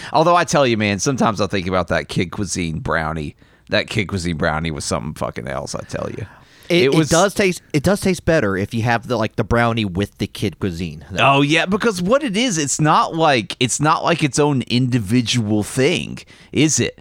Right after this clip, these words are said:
Speaker 1: It's just, it's kind of like one of those mug brownies that you make. It sort of, like, fuses to the side, and so at first, the first few bites are, you know, brownie,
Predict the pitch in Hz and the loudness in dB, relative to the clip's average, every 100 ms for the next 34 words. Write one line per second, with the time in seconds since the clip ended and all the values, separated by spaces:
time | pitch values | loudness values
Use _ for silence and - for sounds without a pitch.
0 | - - _ 143 131 - 104 147 143 - | -20 -20 _ -2 0 -4 0 0 0 -4
1 | - 139 143 - 190 196 165 151 156 123 | -4 -2 0 0 0 0 0 0 0 0
2 | 104 - - 110 101 95 107 123 139 127 | 0 -2 -4 -2 2 2 2 2 -2 0
3 | 147 151 170 180 160 175 - 165 170 185 | 2 2 2 -2 -2 -4 -2 -2 0 0
4 | 196 - - - - - 117 - - 143 | -2 -8 -18 -20 -20 -6 -4 -2 0 2
5 | 131 107 110 - - - - 117 127 147 | 2 2 0 -2 -10 -8 -8 -6 -2 0
6 | 165 147 143 175 175 165 - - - - | 0 0 -2 -2 -2 -2 -2 -6 -12 -20
7 | - - 151 127 - - 123 117 127 143 | -8 -2 0 2 2 4 4 4 4 2
8 | 123 104 101 147 135 101 196 226 175 - | 0 -2 0 2 2 2 2 4 2 -2
9 | - 151 147 - 143 160 139 117 104 - | -2 0 0 -4 -2 0 2 2 0 0
10 | 110 87 80 _ _ _ - 117 95 87 | 0 0 -4 _ _ _ -2 2 2 0
11 | - _ _ _ _ _ 104 107 131 147 | -4 _ _ _ _ _ -4 2 2 2
12 | 135 90 82 | 2 0 0